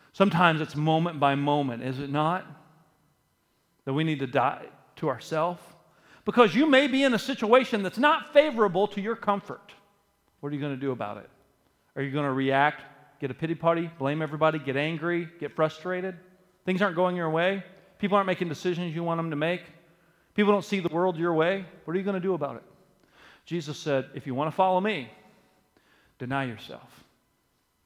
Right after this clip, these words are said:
So in other words, I'm gonna respond and I'm gonna act and I wanna react the way that Christ would have me,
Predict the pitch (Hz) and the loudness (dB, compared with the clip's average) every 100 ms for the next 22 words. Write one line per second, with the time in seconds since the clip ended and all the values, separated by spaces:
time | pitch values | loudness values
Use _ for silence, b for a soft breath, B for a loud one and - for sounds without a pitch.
0 | _ _ - 151 151 165 135 123 151 151 | _ _ -2 0 0 0 0 -2 -4 -4
1 | 131 123 - - 147 139 123 123 135 127 | -6 -6 -10 -6 -2 -2 -4 -6 -6 -6
2 | 127 139 143 127 139 139 135 117 139 147 | -8 -6 -6 -4 -4 -2 -2 -2 -2 0
3 | 120 - 135 131 131 - - 135 131 - | 0 -2 -4 -4 -6 -10 -2 0 0 -8
4 | - 139 127 135 127 135 120 | -8 -6 -2 -4 -4 -8 -10